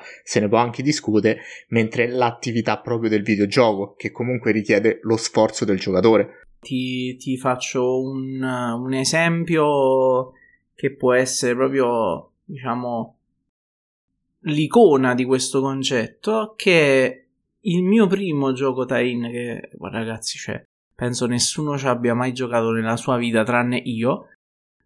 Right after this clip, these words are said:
Speaker 2: che era Batman Forever.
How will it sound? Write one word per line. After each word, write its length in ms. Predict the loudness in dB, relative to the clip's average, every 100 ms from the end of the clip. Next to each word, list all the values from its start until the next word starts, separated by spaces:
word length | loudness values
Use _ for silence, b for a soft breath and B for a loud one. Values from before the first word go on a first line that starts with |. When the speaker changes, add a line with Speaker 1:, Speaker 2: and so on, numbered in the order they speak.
| _
Speaker 2:
che 180 | 2 4
era 320 | 4 2 -2
Batman 840 | 0 4 4 2 -6 -2 0 0 -2
Forever. 1160 | -4 0 4 6 6 4 4 2 0 -6 -8